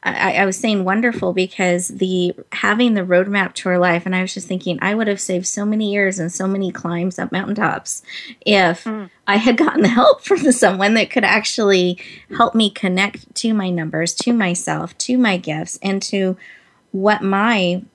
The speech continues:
Speaker 1: roadmap is, the numbers I've been given in life. So what a, a powerful gift. And I just wanted to pause for a moment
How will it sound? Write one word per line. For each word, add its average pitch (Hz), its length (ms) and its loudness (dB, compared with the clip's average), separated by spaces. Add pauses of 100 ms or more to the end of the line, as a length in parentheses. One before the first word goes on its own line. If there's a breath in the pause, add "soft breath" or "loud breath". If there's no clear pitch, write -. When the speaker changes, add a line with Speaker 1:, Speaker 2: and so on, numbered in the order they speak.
Speaker 1:
roadmap 180 680 0
is, 208 440 -6
the 170 100 -4
numbers 170 360 0
I've 170 180 -4
been 185 140 -2
given - 220 -6
in - 140 -4
life. - 300 -6
So 170 200 -2
what 202 220 0
a, 180 240 4
a 170 120 0
powerful 175 580 0
gift. 170 440 0
And 170 140 0
I 170 80 0
just 175 220 -4
wanted 170 280 0
to 175 100 -6
pause 262 440 2
for - 140 -2
a 170 60 2
moment 160 520 -2